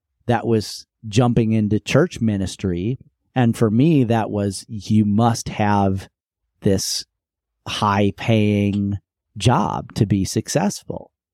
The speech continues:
And we both failed. <laughs> We both disappointed those voices in our life. So that really resonated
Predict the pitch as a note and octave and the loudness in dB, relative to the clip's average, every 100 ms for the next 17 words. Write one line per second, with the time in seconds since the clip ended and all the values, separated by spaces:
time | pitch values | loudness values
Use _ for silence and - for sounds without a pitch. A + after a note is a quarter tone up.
0 | _ _ _ _ _ _ _ _ - A2+ | _ _ _ _ _ _ _ _ 0 2
1 | G#2+ G2+ G2+ A2+ _ _ _ _ _ - | 2 -2 -4 -6 _ _ _ _ _ 0
2 | C3 B2 C#3+ A3 - G2 D#2+ - - - | 0 4 2 2 -4 -10 -10 -14 -16 -18
3 | - - - - - _ _ _ _ _ | -16 -14 -14 -16 -20 _ _ _ _ _
4 | C#3 C#3 D#3 F#3+ - A2+ E3+ - C3+ D3+ | -2 2 2 2 0 0 0 0 -2 0
5 | F3+ C#3 A#2+ B2 A#2 G#2+ A#2+ G3 - F#2 | 0 -2 0 -2 -2 -4 -2 -4 -6 -8
6 | F#2 G#2 - _ _ _ _ A#2 A2+ A2+ | -8 -12 -18 _ _ _ _ -6 -4 -4
7 | A2+ A#2+ F#3+ - - A#2 G#2 _ _ - | -6 -6 -8 -10 -4 -4 -4 _ _ 0
8 | E3+ G3+ C3+ D3+ C#3 A#2+ B2 A2+ G#2+ G#2 | 2 2 2 4 4 2 0 -2 -4 -4
9 | G2+ F#2+ | -4 -6